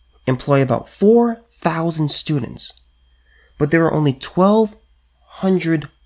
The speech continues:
working. Twelve hundred. So slightly over twenty-five percent.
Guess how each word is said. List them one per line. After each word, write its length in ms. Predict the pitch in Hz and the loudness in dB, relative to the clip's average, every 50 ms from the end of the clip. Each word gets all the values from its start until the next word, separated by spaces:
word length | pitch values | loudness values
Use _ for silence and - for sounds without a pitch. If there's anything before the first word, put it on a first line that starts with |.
| _ _ | _ _
working. 500 | - 127 139 147 143 143 - - - 156 _ _ _ _ _ _ _ _ _ _ _ _ _ _ _ _ _ _ - - | -4 -2 0 0 -2 -4 -8 -18 -18 -20 _ _ _ _ _ _ _ _ _ _ _ _ _ _ _ _ _ _ -12 -8
Twelve 360 | - - 269 339 381 381 330 | 0 4 4 6 4 4 2
hundred. 460 | - 320 349 330 302 - - 55 - _ _ _ _ _ _ _ _ _ _ _ _ _ _ _ _ _ _ _ _ _ _ _ _ _ _ _ _ _ _ _ _ _ _ _ _ _ _ _ _ _ _ _ _ _ _ | 2 4 4 4 2 0 -6 -10 -12 _ _ _ _ _ _ _ _ _ _ _ _ _ _ _ _ _ _ _ _ _ _ _ _ _ _ _ _ _ _ _ _ _ _ _ _ _ _ _ _ _ _ _ _ _ _
So 380 | - - - - 185 175 165 - | -2 0 4 4 4 4 2 0
slightly 760 | - - - - - 196 226 247 - - 226 220 165 - - _ | -4 -4 -4 0 2 4 4 4 4 4 2 0 0 -2 -4 _
over 540 | - 180 202 214 160 107 90 64 - - - _ _ _ _ _ _ _ _ _ _ _ _ _ _ _ _ _ _ _ - | 2 4 4 4 4 2 -2 -8 -10 -14 -20 _ _ _ _ _ _ _ _ _ _ _ _ _ _ _ _ _ _ _ -8
twenty-five 600 | - - 185 190 190 202 190 - - 170 165 - | -2 2 4 4 4 4 2 2 2 0 0 0
percent. 520 | 151 139 - - - 143 120 - - - | -4 -4 -2 -2 -2 -2 -2 -4 -8 -18